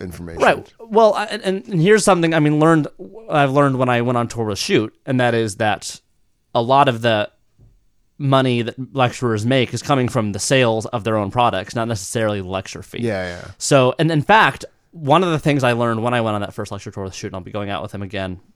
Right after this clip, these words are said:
Speaker 2: uh, in March next month.
Speaker 1: This is Amsterdam?
Speaker 2: Um, so that was just through, through
Speaker 1: Oh,
Speaker 2: Europe.
Speaker 1: Europe, Europe.
Speaker 2: Uh, I don't
Speaker 1: <laughs>
Speaker 2: know
Speaker 1: I
Speaker 2: exactly.
Speaker 1: keep thinking you're going to Amsterdam. I said that, like, three weeks in a row.
Speaker 2: Right.
Speaker 1: For some reason.
Speaker 2: Um, so I, I
Speaker 1: Maybe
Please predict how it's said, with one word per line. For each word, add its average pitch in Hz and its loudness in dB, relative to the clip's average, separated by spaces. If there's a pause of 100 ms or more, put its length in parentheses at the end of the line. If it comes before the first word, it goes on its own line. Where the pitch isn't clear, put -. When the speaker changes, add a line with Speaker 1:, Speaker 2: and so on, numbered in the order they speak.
Speaker 2:
uh, 98 -8 (260)
in 107 -10
March 120 0
next 101 -10
month. 123 -8 (640)
Speaker 1:
This 104 -6
is 104 -8
Amsterdam? 117 -6 (240)
Speaker 2:
Um, 123 0 (200)
so - 0
that 202 6
was 202 0
just - -4
through, 180 4
through 165 0
Speaker 1:
Oh, 131 2
Speaker 2:
Europe. 135 4
Speaker 1:
Europe, 117 2
Europe. 82 -12
Speaker 2:
Uh, 113 4
I 120 0
don't 117 2
Speaker 1:
<laughs> - -
Speaker 2:
know 113 6
Speaker 1:
I - 6
Speaker 2:
exactly. - 0
Speaker 1:
keep 127 -6
thinking 156 2
you're 120 0
going 120 2
to 87 -4
Amsterdam. 95 -4
I 107 -2
said 131 2
that, 110 2
like, 101 -4
three 117 0
weeks 110 0
in 101 -2
a 92 -2
row. 92 -2
Speaker 2:
Right. 120 0
Speaker 1:
For 120 -2
some 110 0
reason. 92 0
Speaker 2:
Um, 139 4
so 151 2
I, 147 2
I 135 6
Speaker 1:
Maybe 185 6